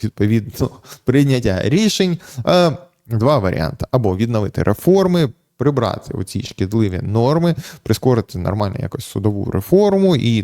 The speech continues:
ну, довести, що вони захищають анти-, незалежність антикорупційних органів, або робити ось те ж саме, що ми зараз спостерігаємо, і я вам постійно про це розповідаю,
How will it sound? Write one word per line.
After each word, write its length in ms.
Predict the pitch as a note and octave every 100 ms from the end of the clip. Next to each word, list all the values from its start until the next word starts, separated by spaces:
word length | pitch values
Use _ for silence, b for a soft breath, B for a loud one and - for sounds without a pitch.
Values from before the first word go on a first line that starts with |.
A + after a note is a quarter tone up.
| - -
ну, 300 | G#2 G2+ -
довести, 420 | - G#2 A2+ -
що 140 | - F2
вони 340 | F2 F#2+ -
захищають 800 | - F#2 A2 - - - D#2 -
анти-, 460 | F#2 F2 - G#2 G#2
незалежність 580 | G#2 G#2 G#2 F2+ F2 -
антикорупційних 760 | G2 - - - A2+ G#2 -
органів, 340 | A#3 A3 E3+ - B B -
або 460 | D3 F#2+ C3 G3
робити 460 | - B2 C3+ - - -
ось 320 | G#2 - - _
те 180 | A2+ F2+
ж 140 | G2+
саме, 340 | - G2 F2 -
що 140 | -
ми 120 | F#2
зараз 280 | E2 - -
спостерігаємо, 920 | - _ G2+ - F#2+ F#2+ E2 F2 -
і 100 | -
я 100 | C3+
вам 200 | - - -
постійно 360 | - - F#2
про 140 | - -
це 180 | - -
розповідаю, 720 | - - D#3 F#3+ A#3+ A3+